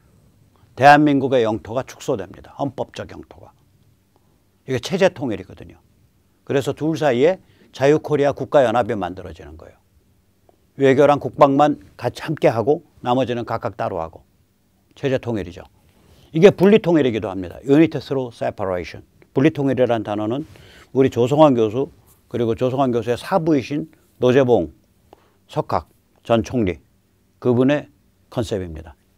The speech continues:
체제 통일을 뜻합니다. 자, 그래서 여기서 우리가 문재인이 이런 헌정 질서를 전복하고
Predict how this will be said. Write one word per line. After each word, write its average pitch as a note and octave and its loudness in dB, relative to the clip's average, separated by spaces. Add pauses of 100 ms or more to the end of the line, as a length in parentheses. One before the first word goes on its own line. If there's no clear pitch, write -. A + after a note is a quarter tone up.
체제 E3 0
통일을 A#2+ -4
뜻합니다. F2+ -18 (2750)
자, D3 8 (1000)
그래서 G#3 6
여기서 G#3+ 4
우리가 E3+ 4
문재인이 C#3+ 2 (240)
이런 D#3+ 4
헌정 A3+ 2
질서를 E3+ 0
전복하고 G#2+ -4